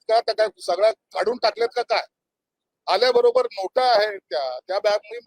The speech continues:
अलमाऱ्यामध्ये ठोसल्या असत्या ना, परंतु कपड्याच्या बॅगला सुद्धा यांना नोटा, यांना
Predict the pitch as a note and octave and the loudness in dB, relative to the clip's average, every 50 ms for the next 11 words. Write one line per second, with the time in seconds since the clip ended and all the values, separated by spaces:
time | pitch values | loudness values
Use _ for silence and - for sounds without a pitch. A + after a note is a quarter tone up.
0 | - E3 F3 F#3 G3+ A3 A#3+ B3+ B3+ C#4 C4 C4 A#3+ - G3 F3+ - - A#3 A3 | -6 -6 -6 -4 -2 -2 0 0 0 -2 -2 -2 -2 -2 -2 -4 -2 -2 -2 -2
1 | G#3 F#3+ - - A3 - G#3+ G#3 - - _ _ _ _ _ _ _ _ _ _ | -2 -2 -4 -8 -8 -6 -8 -10 -10 -12 _ _ _ _ _ _ _ _ _ _
2 | _ _ _ _ _ _ - G3 A3 A#3 A#3+ A3+ C4+ - - A3 G3 - A#3 A#3+ | _ _ _ _ _ _ -2 2 2 2 2 0 -4 -6 -4 -4 -2 -2 -2 -2
3 | A3+ B3 A#3 A3 G#3 G3+ G#3+ A3+ B3 A3+ - - - B3+ A#3+ A3 A3 A#3+ A#3+ - | 0 0 0 0 0 0 0 -2 -6 -10 -8 -4 -4 -2 -2 -2 -4 -6 -6 -6
4 | A3 A3 - - B3 A#3+ F#3 G#3+ C4 - C#4 C#4+ D4 | -8 -8 -4 -4 -2 0 0 0 0 -2 -2 -2 -2